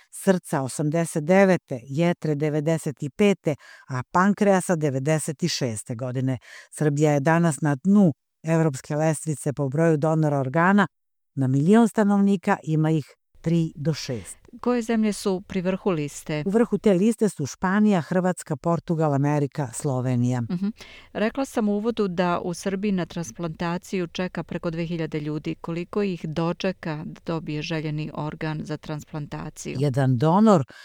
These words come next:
Speaker 1: kako ističu lekari, može da spasi osam života,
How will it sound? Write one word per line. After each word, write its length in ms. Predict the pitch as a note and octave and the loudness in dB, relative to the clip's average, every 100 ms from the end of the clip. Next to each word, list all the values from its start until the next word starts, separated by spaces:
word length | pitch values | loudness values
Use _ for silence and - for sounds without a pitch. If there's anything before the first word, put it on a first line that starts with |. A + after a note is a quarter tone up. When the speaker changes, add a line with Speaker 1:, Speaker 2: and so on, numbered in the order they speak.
| - - | -20 -16
Speaker 1:
kako 280 | - D3 - | -6 -4 0
ističu 380 | D#3+ - D#3 D#3 | 0 0 -2 2
lekari, 500 | D3 C3+ E3 F3 G#3 | 2 2 2 4 6
može 280 | E3+ C#3+ D3 | 4 2 0
da 100 | C#3+ | -4
spasi 380 | - E3 D3+ D#3+ | -2 -2 0 -2
osam 320 | D#3 D#3+ D3 | -2 0 0
života, 520 | C3 C#3 F3 - F#3+ | 0 0 0 2 0